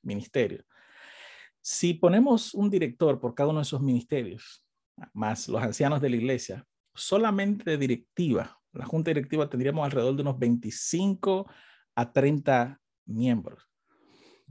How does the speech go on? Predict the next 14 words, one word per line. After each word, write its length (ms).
Pero 160
aparte 400
de 260
eso, 320
cada 340
uno 200
de 60
esos 160
ministerios 640
necesita 400
un 80
equipo 380
de 80
trabajo. 400